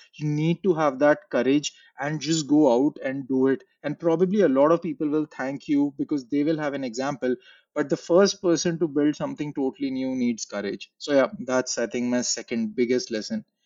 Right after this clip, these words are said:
And I think the last one and the third one would be finding your individuality. So one thing that you can bring to the table that is just yours. You know, everyone can read hundreds of books about design, about,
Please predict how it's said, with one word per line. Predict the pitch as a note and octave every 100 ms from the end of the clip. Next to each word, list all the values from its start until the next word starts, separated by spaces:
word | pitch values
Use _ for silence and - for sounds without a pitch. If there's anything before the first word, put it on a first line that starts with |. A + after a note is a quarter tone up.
| _ _ _ _
And | C3+
I | D3
think | G3+
the | G3+
last | F3+ C#3 D#3 -
one | G#3
and | G3 F#3+
the |
third | F3+ - D3 E3 E3
one | E3+ E3+
would | D3+ C#3
be | D#3 D#3 D#3
finding | D3+ C3 C3+ C#3+ C#3+
your | C3
individuality. | B2+ A#2 A#2 G#2+ G2+ G#2 G#2 - _ _ _ _ _
So | -
one | E3 F3 G#3+
thing | A3 A#3
that | A3+ G3
you | G3+
can | G#3 G3+ E3
bring | D#3 E3 D#3+
to | F3+
the | E3+
table | E3+ C#3+ C#3+ C#3+
that | C3
is | C#3 A2+
just | A#2 A#2 -
yours. | G#2+ - - - _ _ _
You | D#3
know, | E3 E3+ -
everyone | E3+ D#3 F3 F#3+ F#3+ F#3
can | F#3+ F3
read | D#3+ E3 E3
hundreds | C#3+ D#3 D#3 E3 D3+
of | D#3
books | C#3+ C#3+ -
about | C3+ C3+ C3
design, | B2+ E3 E3+ E3+ E3 D#3+ D#3 C#3+
about, | B2 A#2+ A#2+